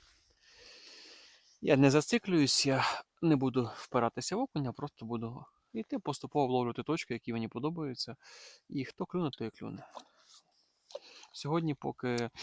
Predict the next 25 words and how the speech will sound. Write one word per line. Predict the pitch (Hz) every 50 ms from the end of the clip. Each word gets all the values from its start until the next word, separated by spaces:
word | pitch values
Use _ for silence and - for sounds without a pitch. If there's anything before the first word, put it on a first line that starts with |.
| - - - - - - - - - _ _ _ - -
м, | 120 117 117 117 117 117
було | 123 135 139 127
чотири | - - - 160 180 202
риби, | 254 285 294 262 262 240
м, | 233 220 - - - 147 143 143 131 120
дві | 123 143 185 165
до | 147 131
нас | 127 117 110 110 - -
пішли, | _ - - - - - - 269 285 285 277 - _ _ _ _ _ _ _ _ -
дві | 131 120 120 147 190 214 202 - -
не | - 131 127 131
пішли. | 131 - 113 101 - - 107 104 104 _ _ _ _ - - - - - - - -
Працює | - 147 143 - - 139 123 110 110
три | - 127 131 131 131
і | 123
п'ять | - 113 104 - _ -
Easy | 131 123 127 143 151 - - 226
Shiner, | 254 269 262 247 247 240 _ _ _ - - - - - _ _ _ _ _ -
перша | 247 247 233 - - 226 214
рибка, | 226 226 214 - - 208 180 - -
і | - - 143 156 160 165 165 165 165 165 160 156 _
потім | - 156 170 - 165 143 123
три | - 123 123
рибки | 113 117 127 143 _ _ - 139 123
на | 117 117 117 113 113 123 135 147 147 147 143